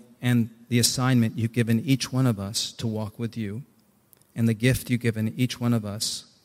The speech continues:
the gifts that differ, but that are perfectly distributed according to your mind and will and plan.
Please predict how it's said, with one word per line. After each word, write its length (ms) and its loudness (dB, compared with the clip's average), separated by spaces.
the 100 -10
gifts 280 0
that 160 -2
differ, 400 0
but 140 -2
that 120 0
are 60 0
perfectly 800 -4
distributed 680 -2
according 440 -4
to 140 -10
your 380 -4
mind 360 0
and 160 -4
will 300 -6
and 180 0
plan. 440 -6